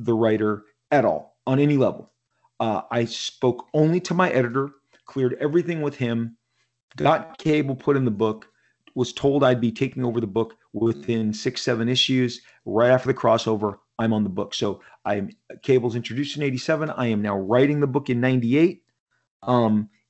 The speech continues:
and, you know, again, there's a three-issue crossover that was pre-negotiated that I participated in very little. But bottom line, now we're off to the races. Now Cable's cooking.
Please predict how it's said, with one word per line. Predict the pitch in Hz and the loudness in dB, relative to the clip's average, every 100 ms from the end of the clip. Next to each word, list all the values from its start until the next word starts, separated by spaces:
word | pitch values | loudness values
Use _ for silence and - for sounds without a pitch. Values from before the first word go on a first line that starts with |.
| - | 0
and, | 139 139 135 - _ _ | 2 2 -2 -10 _ _
you | 139 | -2
know, | 127 123 135 - | 0 0 -2 -4
again, | 120 139 | 0 2
there's | 135 120 | 2 -2
a | |
three-issue | 120 147 143 135 - | -4 0 0 0 -6
crossover | 127 139 131 135 123 120 | -4 0 0 0 -2 -2
that | |
was | 113 107 | -2 -8
pre-negotiated | - 143 123 123 123 123 120 113 - _ _ | -6 -4 0 0 0 -2 0 -2 -6 _ _
that | 113 | -2
I | 107 117 113 - _ | 0 2 0 -4 _
participated | - 120 113 120 120 107 | -6 -6 -6 -2 -2 0
in | 110 | -2
very | 107 113 | 0 0
little. | 117 151 135 - _ | 2 0 -2 -12 _
But | - - | -14 -8
bottom | 131 147 147 | 0 2 4
line, | 127 123 117 _ - | 2 0 -4 _ -4
now | 131 156 | 2 4
we're | 156 | 4
off | 139 135 | 2 0
to | |
the | 127 | -2
races. | 127 120 123 113 _ _ | 0 0 -4 -8 _ _
Now | 127 139 | -4 -2
Cable's | 147 - 139 123 - | -2 -2 -2 -4 -6
cooking. | 123 110 110 110 | -8 -6 -8 -8